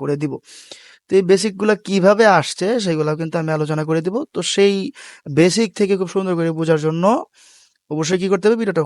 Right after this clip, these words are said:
খুব, খুব মনোযোগ দিয়ে দেখতে হবে। তো যাই হোক, শুরুতে আমরা এখানে দেখতে পাচ্ছি যে cosec forty-five ডিগ্রি, এখানে একটা মান দেওয়া আছে। cosec মানে তো আমরা জানি যে one by sin, তাহলে cosec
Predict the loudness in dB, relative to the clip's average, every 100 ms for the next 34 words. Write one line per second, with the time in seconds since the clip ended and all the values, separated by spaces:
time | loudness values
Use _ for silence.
0 | -2 -4 -4 -6 -4 -2 -2 -2 -4 -2
1 | -2 -2 -4 -4 -8 -6 -10 -10 -20 -20
2 | -2 4 6 6 6 2 0 2 4 4
3 | 2 0 0 0 2 0 2 0 -4 -2
4 | -2 2 2 0 -6 -4 -4 0 0 0
5 | -4 -2 -4 -4 -6 -4 -4 -4 -6 -4
6 | -4 -2 0 -2 -2 -6 -10 -16 -20 -10
7 | -2 2 4 4 2 4 4 4 4 4
8 | 4 4 4 4 2 4 2 2 -6 -20
9 | -20 _ 0 2 2